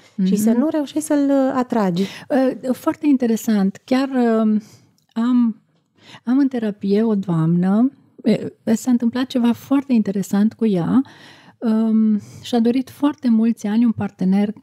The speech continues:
Speaker 2: blând, care să o iubească, care să o respecte, să,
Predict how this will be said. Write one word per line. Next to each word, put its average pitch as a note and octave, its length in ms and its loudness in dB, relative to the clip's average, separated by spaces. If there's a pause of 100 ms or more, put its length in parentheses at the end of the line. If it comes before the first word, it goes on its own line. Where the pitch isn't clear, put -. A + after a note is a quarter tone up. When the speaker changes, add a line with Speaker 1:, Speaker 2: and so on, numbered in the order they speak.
(260)
Speaker 2:
blând, G3+ 840 0 (260)
care D4 280 0
să - 120 -8
o C4+ 40 0
iubească, F#3 1200 0 (100)
care D4 220 0
să C4+ 120 -4
o - 20 2
respecte, G3+ 1080 0
să, C#4 460 0